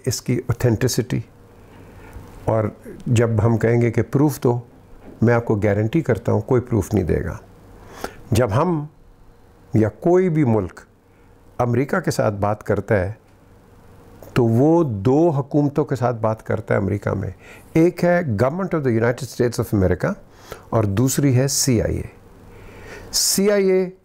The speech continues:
का नोन किरदार है कि वो हुकूमतें टॉपल करती है। बड़े-बड़े एलाइज जो उनके थे, ये सद्दाम हुसैन किसने बिठाया था? शाह ऑफ ईरान किसने बिठाया था? कदाफ़ी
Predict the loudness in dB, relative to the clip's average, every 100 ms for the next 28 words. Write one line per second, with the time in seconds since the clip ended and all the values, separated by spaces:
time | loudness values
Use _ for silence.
0 | -4 0 0 2 4 4 2 2 0 2
1 | 0 -2 -8 -10 -18 _ _ _ -2 0
2 | 2 0 -2 -6 -6 0 -2 0 -2 0
3 | -2 -2 -4 -4 -8 -10 -12 -16 -20 -20
4 | -20 -20 -20 -20 -20 -20 -20 -20 -8 0
5 | 2 4 2 2 -2 0 0 2 0 0
6 | -6 -14 -20 _ _ _ _ _ -2 0
7 | 0 0 -2 0 -2 -2 -10 _ _ _
8 | _ -2 0 0 0 0 -2 -2 -2 -2
9 | -2 -2 -2 -2 -2 -6 -14 _ -20 _
10 | -20 -20 -20 -20 -20 -20 -20 -20 -20 -20
11 | -8 0 2 2 2 2 0 -2 -2 -2
12 | -2 -2 -2 -2 -8 -20 _ _ _ _
13 | _ _ _ _ -20 -20 -20 -20 -20 -8
14 | -4 -2 -2 -2 -6